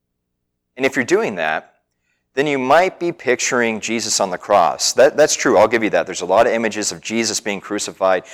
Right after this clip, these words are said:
and maybe one of those is being held in your mind right now. But I would guess that a lot of us, and myself included,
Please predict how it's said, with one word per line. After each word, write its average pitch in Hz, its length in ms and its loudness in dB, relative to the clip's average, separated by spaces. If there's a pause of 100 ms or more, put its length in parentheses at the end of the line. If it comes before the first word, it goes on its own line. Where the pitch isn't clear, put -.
(140)
and 95 100 -8
maybe 139 220 2
one 123 220 2
of 120 80 0
those 101 500 2 (400)
is - 80 -20
being 110 220 -4
held 104 260 2
in 92 100 -6
your 104 140 -2
mind 92 340 0
right 87 200 0
now. 92 340 -2 (1800)
But 113 540 4 (720)
I 98 80 -4
would 90 160 -4
guess 98 260 4
that 85 160 -4
a 76 40 -10
lot 101 240 4
of 85 120 -2
us, - 400 -4
and 107 120 -10
myself 151 400 0
included, 180 440 -2